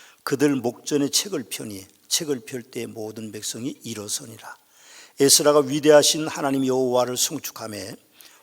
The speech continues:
모든 백성이 손을 들고 아멘, 아멘 하고 응답하여 몸을 굽혀 얼굴을 땅에 대고 여호와께 경배하니라. 예수와와 바니와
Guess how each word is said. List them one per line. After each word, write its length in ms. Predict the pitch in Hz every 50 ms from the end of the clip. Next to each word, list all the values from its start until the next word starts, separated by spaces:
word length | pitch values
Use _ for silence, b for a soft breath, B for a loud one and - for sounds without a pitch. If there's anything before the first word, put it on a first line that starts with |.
| B B
모든 560 | - 110 113 113 113 123 123 147 160 165 147
백성이 400 | 127 110 - - 156 120 107 104
손을 380 | - - - 160 131 113 101
들고 320 | 107 107 104 104 - - -
아멘, 560 | - 117 110 110 113 117 127 139 147 151 170 - _ _ _ _ _ _
아멘 320 | - 113 110 113 110 107 107
하고 300 | 101 101 - 107 98 - _ b b b b b b b b b b
응답하여 640 | 135 123 135 139 131 139 127 127 - 131 139 139 139
몸을 320 | 135 127 123 123 123 117
굽혀 380 | - 131 120 - - - 123 120
얼굴을 560 | 113 - - 117 117 117 113 110 110 113 113
땅에 320 | - - 127 120 113 110
대고 340 | 107 113 104 98 123 120 110
여호와께 560 | 110 113 110 113 123 117 110 110 - - 135 127
경배하니라. 760 | - - 117 107 107 101 110 - - 104 98 98 - - - - _ _ B B B B B B B B B B B B B
예수와와 760 | 135 131 139 139 - - 156 143 135 135 135 135 135 135 135
바니와 760 | 135 131 - 123 127 120 117 117 123 117 113 110 113 - -